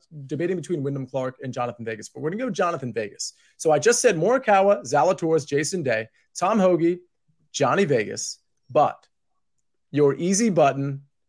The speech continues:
first round leader, lock. The lock of all locks. We all know first round leaders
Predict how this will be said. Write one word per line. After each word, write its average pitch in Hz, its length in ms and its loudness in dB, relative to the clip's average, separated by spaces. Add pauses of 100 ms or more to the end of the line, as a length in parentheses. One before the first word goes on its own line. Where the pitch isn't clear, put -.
(360)
first 175 320 2
round 175 280 2
leader, 117 440 -2 (340)
lock. 135 720 -4 (600)
The 151 80 2
lock 170 360 2
of 165 80 2
all 170 220 6
locks. 151 340 2
We 151 100 2
all 196 160 6
know 170 240 4
first 170 300 -2
round 156 200 2
leaders 135 420 -2